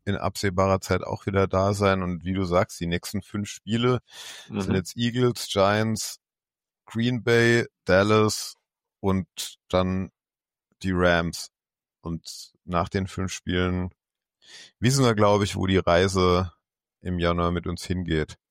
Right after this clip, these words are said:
Speaker 2: So ist es. Also die Spiele sind jetzt entscheidend. Ähm, und ich bin nach dem Spiel wirklich guter Dinge, ähm, dass das, dass das was wird. Es war das richtige Aufbauspiel. Man redet ja auch immer von so Aufbauspielen.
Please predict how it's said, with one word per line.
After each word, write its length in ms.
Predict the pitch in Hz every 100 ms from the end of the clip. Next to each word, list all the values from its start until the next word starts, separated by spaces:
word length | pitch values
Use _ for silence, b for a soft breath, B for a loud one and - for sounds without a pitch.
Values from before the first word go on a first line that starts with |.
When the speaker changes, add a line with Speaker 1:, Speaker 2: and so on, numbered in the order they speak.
| _ _ _ _ _ _ _ -
Speaker 2:
So 280 | 117 - 113
ist 180 | 123
es. 280 | 131 101 - 151
Also 300 | 98 101 104
die 180 | 104 113
Spiele 420 | - 127 120 120
sind 200 | 113 117
jetzt 180 | 113 -
entscheidend. 640 | 110 - 110 120 170 - 139
Ähm, 580 | 143 113 113 113 113 113 - B B B B B B B B
und 520 | - 117 113 113 107 - _ _ _ _ _ _ -
ich 200 | 110 -
bin 160 | 123
nach 180 | 120 117
dem 160 | 113 117
Spiel 320 | - - 113
wirklich 340 | 104 - 104
guter 260 | - 107 95
Dinge, 420 | 101 101 101 90 -
ähm, 600 | 95 98 98 92 92 90 -
dass 220 | 98 98
das, 320 | - 95 -
dass 240 | - 95 -
das 180 | -
was 220 | 98 92 -
wird. 320 | 107 110 -
Es 220 | - -
war 440 | 104 101 101 95 -
das 360 | - 120 104 -
richtige 420 | 117 - 104 107
Aufbauspiel. 720 | 98 110 - 113 113 - 113
Man 180 | 107 101
redet 280 | 107 117 113
ja 80 | 101
auch 120 | 95
immer 220 | 107 104
von 160 | 107 98
so 140 | -
Aufbauspielen. 960 | - 107 - 104 95 - 98 92 90